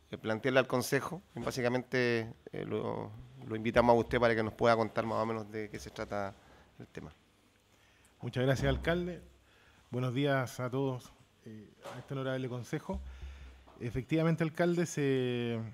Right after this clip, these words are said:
Speaker 2: se ingresó una solicitud, eh, hace ya bastante tiempo,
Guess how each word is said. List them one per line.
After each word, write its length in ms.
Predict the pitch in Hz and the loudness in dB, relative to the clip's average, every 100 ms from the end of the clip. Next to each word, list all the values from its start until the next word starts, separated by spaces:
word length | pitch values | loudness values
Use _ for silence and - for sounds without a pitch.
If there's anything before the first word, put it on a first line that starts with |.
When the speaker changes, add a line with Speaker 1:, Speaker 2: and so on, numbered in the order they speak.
| - - | -16 -20
Speaker 2:
se 120 | - 123 | -8 -6
ingresó 300 | 113 117 151 | -4 -2 0
una 140 | 151 | 0
solicitud, 560 | 147 127 107 113 160 165 - - - _ _ _ _ _ - - _ _ - | 0 -2 -4 -4 -4 -4 -12 -20 -20 _ _ _ _ _ -20 -20 _ _ -14
eh, 320 | 107 104 101 - | -10 -8 -10 -10
hace 260 | 127 127 | -10 -6
ya 160 | 127 131 | -4 -2
bastante 400 | 120 135 123 131 | -4 -6 -8 -4
tiempo, 460 | 156 175 175 214 | -2 -2 -6 -14